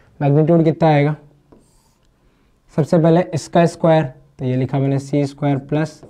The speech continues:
ए स्क्वायर माइनस टू सी ए और cos ninety degree, ठीक है। cos ninety क्यों लिखा है मैंने, क्योंकि C और A आपस में क्या है, perpendicular है,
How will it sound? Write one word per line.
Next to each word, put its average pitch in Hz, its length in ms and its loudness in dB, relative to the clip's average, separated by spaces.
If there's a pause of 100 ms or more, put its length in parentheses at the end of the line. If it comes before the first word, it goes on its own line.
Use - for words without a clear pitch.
(440)
ए 143 180 2
स्क्वायर 143 420 -4 (420)
माइनस 131 480 -2 (140)
टू 156 300 0
सी 147 440 -2
ए 135 180 -2
और 139 280 -6 (840)
cos 156 260 2 (640)
ninety 117 540 -4
degree, 117 280 -6 (1900)
ठीक 151 140 2
है। 156 140 0 (320)
cos 165 260 2
ninety 160 320 2
क्यों 175 160 2
लिखा 165 200 0
है 160 80 0
मैंने, 156 220 -2
क्योंकि 151 280 -2
C 165 260 0
और 160 160 4
A 156 340 0
आपस 143 340 -6
में 147 120 0
क्या 139 120 -4
है, 135 140 -8 (260)
perpendicular 110 640 -6
है, 113 100 -18